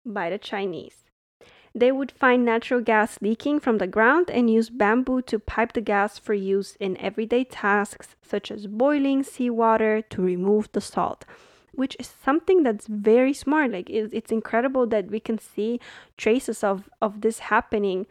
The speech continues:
five hundred B C. That's just amazing to me. And, you know, without a doubt, the most amazing example of electricity in antiquity is the Baghdad battery. And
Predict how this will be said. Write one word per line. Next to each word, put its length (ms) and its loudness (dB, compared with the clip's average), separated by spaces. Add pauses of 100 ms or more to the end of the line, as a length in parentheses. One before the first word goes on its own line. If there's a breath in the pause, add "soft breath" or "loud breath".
(260 soft breath)
five 220 6
hundred 640 4 (400)
B 300 2 (100)
C. 460 -6 (500)
That's 400 -2
just 240 -4
amazing 460 -2
to 120 -12
me. 200 -12 (720 soft breath)
And, 320 0
you 160 -2
know, 180 -2
without 460 2
a 60 0
doubt, 360 -2 (320 loud breath)
the 140 0
most 420 2
amazing 380 -2
example 560 -2
of 160 -12
electricity 800 -4
in 340 -6
antiquity 720 -6 (560 soft breath)
is 140 4
the 100 -4
Baghdad 600 0
battery. 400 -2 (500 soft breath)
And 400 6